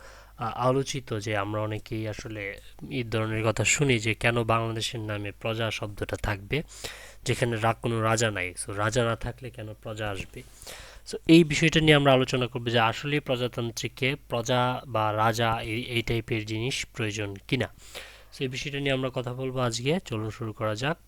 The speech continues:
প্রজাতন্ত্র সম্পর্কে আমরা একটু জানি, কেন আসলে বাংলাদেশকে গণপ্রজাতান্ত্রিক বলা হয়, অর্থাৎ প্রজা কেন আসলো শব্দটা। আহ, প্রজাতন্ত্র হচ্ছে কি এমন একটি রাষ্ট্র ব্যবস্থা যেখানে প্রতিটি নাগরিক ও রাষ্ট্রের সমস্ত কিছু একটি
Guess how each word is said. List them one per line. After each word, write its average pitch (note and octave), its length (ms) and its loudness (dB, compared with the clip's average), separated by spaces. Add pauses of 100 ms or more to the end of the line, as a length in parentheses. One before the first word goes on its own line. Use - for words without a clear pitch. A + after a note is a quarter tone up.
প্রজাতন্ত্র A2+ 800 -4
সম্পর্কে C#3+ 460 -4
আমরা B2 140 -2
একটু A#2+ 180 -6
জানি, A2+ 300 -2
কেন A#2+ 260 -4
আসলে A#2 360 -4
বাংলাদেশকে G#2+ 600 -2
গণপ্রজাতান্ত্রিক A2+ 1040 2
বলা A2+ 160 4
হয়, G2+ 80 0
অর্থাৎ G#2 220 -10 (100)
প্রজা C3 320 0
কেন A2 320 0
আসলো A2+ 460 -4
শব্দটা। G#2 560 -2 (1160)
আহ, C3 220 6 (380)
প্রজাতন্ত্র F3 540 10
হচ্ছে F3 280 10
কি F3+ 100 10
এমন C#3+ 220 12
একটি D3+ 220 10
রাষ্ট্র C3 360 12
ব্যবস্থা C3 500 12
যেখানে C3 340 10
প্রতিটি D#3+ 520 10
নাগরিক C3 540 10
ও C3 80 12
রাষ্ট্রের B2 480 10
সমস্ত D3+ 600 10
কিছু D3+ 500 8
একটি - 240 -2